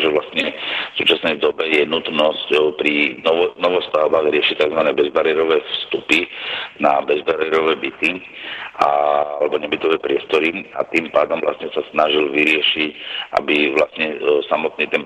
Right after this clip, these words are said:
podiel, e, napríklad na tie výťahy, ako si ty spomínal, bol, e, primeranejší k týmto, ale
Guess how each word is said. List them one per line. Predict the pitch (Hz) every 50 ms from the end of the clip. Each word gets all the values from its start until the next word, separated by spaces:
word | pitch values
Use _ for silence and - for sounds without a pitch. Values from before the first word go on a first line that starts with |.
| -
podiel, | - 76 82 85 73 71 73 71 73 76 76 78 85
e, | - - - - - - - - - - 71 71 76 78 73 - - - - - - _ - - - 80
napríklad | 76 73 73 78 76 - 76 73
na | 76 73 73 71 71 69 73 - - - - - - _ _
tie | - 71
výťahy, | 69 85 87 - - - 78 76 78 73
ako | 76 - 76 -
si | 78 78
ty | - 80 - -
spomínal, | - 69 69 76 78 80 78 78 80 80 - - - - - - - _ -
bol, | 71 76 76 76
e, | 73 73 76 76 76 76 78 76 76 73 71 -
primeranejší | - 78 82 85 85 82 80 78 78 76 76 76 73 - - 85 82 80
k | - - -
týmto, | - 76 76 76 71 - - 80
ale | - - 78 76 -